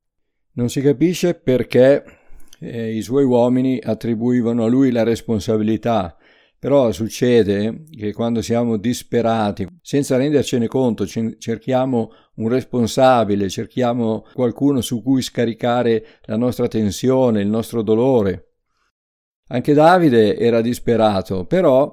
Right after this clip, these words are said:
lui non perse la sua lucidità e fece l'unica cosa giusta, rivolgersi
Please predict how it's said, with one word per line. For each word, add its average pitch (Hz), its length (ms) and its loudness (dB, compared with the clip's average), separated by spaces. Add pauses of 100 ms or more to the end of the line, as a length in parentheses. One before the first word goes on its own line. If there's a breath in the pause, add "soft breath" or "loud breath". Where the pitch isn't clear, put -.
(120)
lui 147 240 -4
non 139 240 -2
perse 156 400 0
la 117 100 0
sua 123 220 0
lucidità 120 920 -2 (300)
e 139 140 -4
fece 131 300 2
l'unica 151 360 -2
cosa 135 260 -4
giusta, 101 560 -6 (300)
rivolgersi 143 800 -2